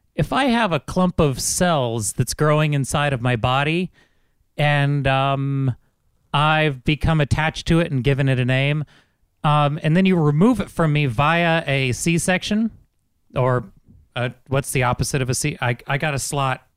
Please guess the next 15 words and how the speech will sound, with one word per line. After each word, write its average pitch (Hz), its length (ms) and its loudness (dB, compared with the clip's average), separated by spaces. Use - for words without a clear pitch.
vertically 135 560 0
as 113 100 -2
opposed 120 320 0
to - 40 -4
horizontally. 127 680 0
But 160 120 4
I 165 60 6
asked 180 220 2
him, 175 80 0
I 175 80 4
said, 180 240 0
"So 196 360 4
what's 262 600 0
going 190 480 2
to 175 720 4